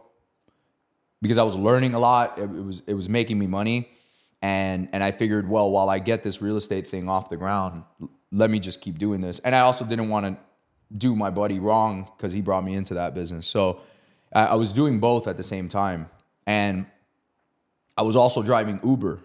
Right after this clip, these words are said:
at night at that time. So, 'cause I just, I, I needed to make money. So, you know,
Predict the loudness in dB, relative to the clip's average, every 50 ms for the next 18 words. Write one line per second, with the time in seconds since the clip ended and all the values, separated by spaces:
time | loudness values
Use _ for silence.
0 | _ -8 -8 -8 -6 -6 -6 -8 -8 -10 -14 _ _ _ _ _ _ _ _ _
1 | _ _ -4 -4 -2 0 0 -2 -2 -2 -4 -6 -6 -6 -10 -14 _ -10 -8 -6
2 | -4 -2 -2 -2 -4 -6 -10 -4 -4 -2 2 4 2 2 2 0 -2 -4 -4 -6
3 | -8 _ -4 -2 0 0 0 -2 -6 -16 -20 -20 _ _ _ _ _ -6 -2 0
4 | 2 2 2 0 -2 -2 -4 -4 -4 -4 -4 -4 -4 -6 -8 -10 -16 -14 -10 -4
5 | -2 0 0 0 0 -2 -4 -4 -4 -4 -2 -2 -2 -4 -4